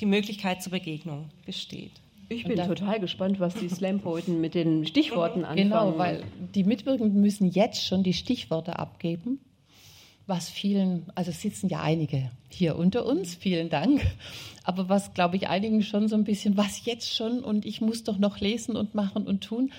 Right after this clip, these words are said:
Speaker 3: aber Sie haben schon ziemlich viel bekommen, oder?
Speaker 1: Genau, es ist ganz wunderbar mit den Rückmeldungen
Speaker 3: Es ist alles
Speaker 1: und
Speaker 3: ganz wunderbar.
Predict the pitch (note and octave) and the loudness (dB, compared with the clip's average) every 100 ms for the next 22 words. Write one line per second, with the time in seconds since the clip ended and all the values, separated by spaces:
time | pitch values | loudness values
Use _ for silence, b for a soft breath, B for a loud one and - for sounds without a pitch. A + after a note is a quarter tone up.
0 | B - G3+ G#3+ G#3+ C4+ A#3+ C4+ C4+ - | B 0 2 4 4 4 2 4 4 4
1 | C4+ B3+ - C4+ F#3 F#3+ D#4+ G#3+ D3 D#3+ | 0 -2 -2 -2 0 0 0 2 0 -2
2 | - G#3 - - G#3+ G#3+ G3 F#3+ D#3+ D#3+ | -6 -10 -6 0 2 2 2 2 2 0
3 | E3 F3 F3+ F3 E3+ D3+ E3+ D#3+ D#3 F3 | 0 -2 -2 -2 -2 0 -2 -2 -2 -2
4 | F3 E3+ F3 - E3 D#3 D3+ | -2 -4 -6 -6 -8 -8 -8